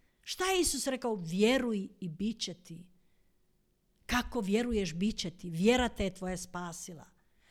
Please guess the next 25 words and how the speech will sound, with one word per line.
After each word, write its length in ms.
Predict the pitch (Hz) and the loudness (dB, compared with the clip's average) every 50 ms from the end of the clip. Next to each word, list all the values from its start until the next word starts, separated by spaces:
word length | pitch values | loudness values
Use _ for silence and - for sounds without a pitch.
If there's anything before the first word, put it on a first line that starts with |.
| _ | _
Nije 240 | - 277 359 403 381 | -2 0 2 4 4
rekao, 560 | 349 349 349 349 330 302 269 240 214 - - - - - - - - - - - - - | 4 2 2 2 4 4 4 4 2 -4 -12 -20 -20 -20 -20 -20 -20 -20 -20 -20 -20 -14
em, 600 | - - 196 196 190 190 185 185 185 185 185 214 - - _ _ _ _ _ | -10 -8 -6 -4 -4 -4 -4 -6 -8 -10 -12 -16 -20 -20 _ _ _ _ _
„Kultura 560 | - 262 240 180 - - 240 240 247 254 247 | -8 -8 -8 -8 -8 -8 -8 -6 -6 -6 -6
tvoja, 320 | 247 - - 202 208 214 208 | -8 -10 -10 -6 -6 -6 -6
pristojnost 680 | 208 196 185 185 - - 185 185 185 190 180 - - | -6 -8 -8 -6 -4 -4 -4 -4 -4 -6 -8 -10 -10
će 140 | - 175 - | -10 -10 -10
te 80 | 170 | -10
spasiti.” 680 | 156 - - - 160 147 143 - - - - - 151 | -12 -10 -10 -10 -10 -8 -10 -12 -12 -14 -16 -14 -8
Ne, 180 | 175 226 294 285 | -6 -4 -2 -2
nije. 400 | 208 196 214 240 240 185 - - - - - - - _ _ _ _ _ _ _ _ _ _ _ _ | -2 -2 -2 -2 -4 -6 -10 -14 -18 -20 -20 -20 -20 _ _ _ _ _ _ _ _ _ _ _ _
Nije. 460 | - 285 370 427 427 320 196 - - - - - _ - - - | 2 4 6 6 6 6 4 0 -4 -12 -20 -20 _ -20 -10 -4
Ja, 280 | 208 214 262 320 381 381 - - - | 0 2 4 4 2 2 -2 -6 -4
ja, 200 | 226 220 269 339 339 - - | 0 0 2 2 0 -2 -2
ja 140 | - 240 294 | -2 -2 0
sam 140 | - 311 269 | 0 -2 -2
se 160 | - - 226 | -2 -2 -2
luđački 580 | 208 196 220 220 190 277 269 - - - - 180 | 0 2 2 2 2 0 0 -2 -4 -6 -6 -8
smijela 440 | - - 202 190 202 220 226 208 | -8 -6 -6 -4 -4 -4 -6 -8
kad 180 | 185 - 185 175 | -8 -10 -10 -10
je 80 | 170 180 | -8 -8
on 200 | 202 208 190 175 | -8 -10 -10 -10
govorio 360 | 175 165 175 175 180 175 165 | -10 -10 -8 -8 -8 -8 -8
o 40 | 165 | -10
kinoteci. 680 | - 180 160 156 - - - - - - - - | -12 -14 -14 -12 -10 -8 -8 -8 -8 -12 -14 -14